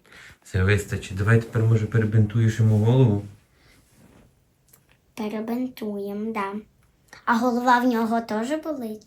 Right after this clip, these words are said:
Speaker 2: не знаєте?
Speaker 1: Треба було спитати.
Speaker 2: А це ви тато, е, дитини?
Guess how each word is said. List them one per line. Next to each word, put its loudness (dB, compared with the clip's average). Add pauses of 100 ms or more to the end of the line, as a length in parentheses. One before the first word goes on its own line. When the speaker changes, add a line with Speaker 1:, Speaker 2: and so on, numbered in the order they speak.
Speaker 2:
не -12
знаєте? -12 (600)
Speaker 1:
Треба 0
було 2
спитати. -2
Speaker 2:
А 8
це 4 (540)
ви 2
тато, -2 (100)
е, -4
дитини? -8